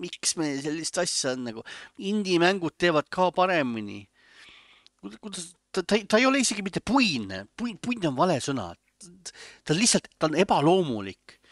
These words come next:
Ta on nii ebaloomulik, et mul hakkab lihtsalt paha. Aga nüüd ma muidugi ei ole enam väga tähele pannud, et ma ei tea, kas see hilisemates on parem või ma olen lihtsalt ära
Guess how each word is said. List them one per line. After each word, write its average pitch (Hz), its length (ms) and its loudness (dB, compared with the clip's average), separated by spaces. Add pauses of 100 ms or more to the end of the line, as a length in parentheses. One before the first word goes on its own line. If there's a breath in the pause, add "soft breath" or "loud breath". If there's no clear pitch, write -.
(240 loud breath)
Ta - 140 -8
on 127 120 -4
nii 120 220 2
ebaloomulik, 147 600 2
et - 100 -14
mul 110 160 -4
hakkab - 220 -10
lihtsalt - 320 -4
paha. 110 280 -4 (1700 loud breath)
Aga 175 260 2
nüüd 214 400 0
ma 254 80 4
muidugi 190 280 0
ei 185 40 6
ole 185 140 4
enam 160 180 2 (220)
väga 175 240 -4
tähele 156 300 -2
pannud, 107 280 -6
et - 80 -20
ma 135 140 -4
ei 139 60 -6
tea, 139 120 -2
kas 131 160 -4
see 131 160 4
hilisemates 143 640 -4
on 120 120 -6
parem 180 420 2
või 117 120 -4
ma 139 120 -4
olen 123 160 -2
lihtsalt 156 240 -6
ära 123 220 0